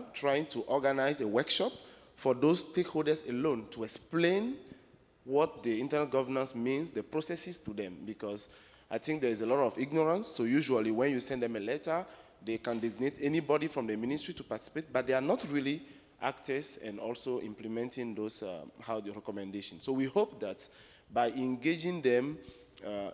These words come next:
alone, they can actually join the conversation, you know, while we organize our next, um, I G F. And the other point also is when we organize the schools,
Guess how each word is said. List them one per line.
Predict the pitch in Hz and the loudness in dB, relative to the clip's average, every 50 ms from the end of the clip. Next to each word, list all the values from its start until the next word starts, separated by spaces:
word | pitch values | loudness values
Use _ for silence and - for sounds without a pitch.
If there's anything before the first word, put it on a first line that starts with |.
| - | 0
alone, | 135 139 151 180 202 185 151 131 147 202 262 - - - - - - - - - - - - _ _ - 107 | 2 4 6 8 8 8 8 6 4 2 -2 -4 -8 -14 -18 -20 -20 -20 -20 -20 -20 -20 -20 _ _ -8 -6
they | 113 110 | -6 -6
can | - - 117 110 107 | -4 -4 -4 -2 -4
actually | 113 127 - - 135 131 135 131 107 | -4 -4 -2 -2 -2 -2 -2 -6 -8
join | - 123 123 123 123 123 127 147 160 - - - - - | -6 -4 -2 0 0 0 -2 -4 -6 -10 -16 -20 -20 -12
the | 101 107 98 | -12 -10 -8
conversation, | - 107 107 104 107 104 95 101 113 120 123 - - 123 131 143 156 180 - - - | -6 -6 -4 -4 -4 -4 -4 -4 -4 -4 -4 -4 -6 -6 -6 -8 -10 -12 -16 -16 -12
you | - 107 | -10 -10
know, | 101 98 | -8 -8
while | 101 107 110 113 113 117 | -4 -2 0 0 0 -2
we | 110 101 | -2 -4
organize | - 107 104 113 110 110 110 110 107 | -4 -4 -4 -4 -4 -4 -4 -4 -4
our | 98 95 101 98 | -4 -4 -4 -4
next, | 98 101 107 107 120 - - - | -4 -4 -4 -4 -2 -4 -4 -4
um, | 107 92 90 85 - - | -4 -4 -6 -8 -10 -8
I | - 113 113 | -6 -6 -6
G | 104 95 101 101 117 | -6 -6 -4 -2 -2
F. | 156 202 - - - - - - - - - - - | -2 -4 -6 -14 -18 -18 -18 -18 -18 -20 -20 -16 -4
And | - 123 127 127 127 127 | 0 2 4 4 4 4
the | 120 135 131 127 131 127 123 127 - - | 6 8 8 8 8 6 4 2 -2 0
other | 165 180 196 196 | 2 4 4 4
point | 196 - 156 151 151 | 4 4 4 4 6
also | 151 135 139 - - 147 143 | 6 4 4 4 4 2 2
is | - - 110 104 101 | 2 0 -2 0 2
when | 120 139 175 | 2 4 4
we | 202 175 | 4 4
organize | 143 139 139 143 139 135 139 143 151 151 | 4 4 4 2 2 2 2 2 2 0
the | 143 113 113 107 104 | 0 -2 -2 0 0
schools, | - - - - 127 165 254 - - | -2 -2 0 4 4 4 4 4 0